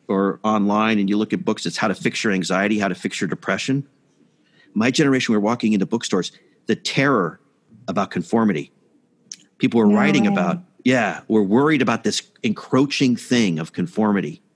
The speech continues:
Speaker 2: Wow.
Speaker 1: You know? Um,
Speaker 2: So it was
Speaker 1: that's
Speaker 2: starting
Speaker 1: gone.
Speaker 2: then, really.
Speaker 1: Yeah, yeah.
Speaker 2: Mm, that's
Speaker 1: And it
Speaker 2: incredible.
Speaker 1: and conformity won.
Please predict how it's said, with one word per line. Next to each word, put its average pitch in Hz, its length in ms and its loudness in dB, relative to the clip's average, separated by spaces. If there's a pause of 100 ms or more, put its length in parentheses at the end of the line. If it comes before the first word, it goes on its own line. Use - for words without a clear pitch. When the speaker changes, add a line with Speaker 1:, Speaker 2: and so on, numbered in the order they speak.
(580)
Speaker 2:
Wow. 190 1000 -2
Speaker 1:
You 110 80 -4
know? - 20 0
Um, 101 440 0 (200)
Speaker 2:
So 226 80 2
it 226 40 4
was 240 160 0
Speaker 1:
that's 240 120 2
Speaker 2:
starting 247 180 2
Speaker 1:
gone. 208 80 2
Speaker 2:
then, 208 260 0
really. 202 440 2 (320)
Speaker 1:
Yeah, 131 440 2
yeah. 135 280 0 (380)
Speaker 2:
Mm, 208 880 4
that's 220 200 0
Speaker 1:
And 240 100 4
it 214 40 4
Speaker 2:
incredible. 208 540 -4 (380)
Speaker 1:
and 117 100 -2
conformity 117 400 2
won. 117 320 -2